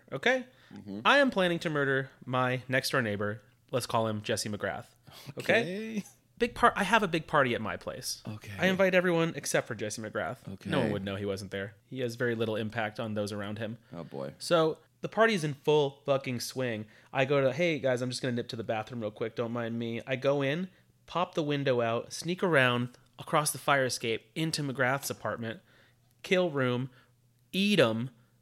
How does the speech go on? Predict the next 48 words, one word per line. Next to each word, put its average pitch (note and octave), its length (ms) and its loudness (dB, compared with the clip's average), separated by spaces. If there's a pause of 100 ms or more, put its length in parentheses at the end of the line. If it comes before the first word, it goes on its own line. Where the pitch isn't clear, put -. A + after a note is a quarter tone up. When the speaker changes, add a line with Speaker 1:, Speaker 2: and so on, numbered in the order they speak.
(460)
Speaker 1:
pop G#3 340 4
<laughs> - 0 -
back F#3 300 2
out D3+ 320 2
into E3 280 2
my D3+ 360 4
bathroom. B2 720 0 (160)
No F3 200 0
trace. - 680 0
Not F#3 140 0
a F3 60 2
goddamn D3 540 0
trace. - 560 -8
I D3 100 2
enter D#3+ 220 0
the D3+ 80 -4
party D3 320 2
again. C3 360 0 (240)
Someone F#3+ 240 -4
goes, G3 180 0
"Oh, F4 100 0
yeah, G4+ 220 2
Wilder's C#4 340 2
at - 40 -12
the - 60 -20
party F4+ 280 -2
all F4+ 120 -4
night." F#4+ 300 -6 (380)
Speaker 2:
I F3+ 80 2
guess A#3 220 2
my F4 100 4
question, C#3+ 460 2
I A2+ 100 2
guess F3+ 280 2
I B2+ 160 -2
have C#3+ 180 0
a B2+ 40 -2
lot A#2+ 180 2
of A2+ 60 -4
questions, A2 280 -2
but A2 140 -6
my A#2 120 0
primary C#3 340 -2
one C#3+ 140 0
is, A2 140 -2
why A#2+ 220 2
did F3+ 200 -2
you E3 240 -2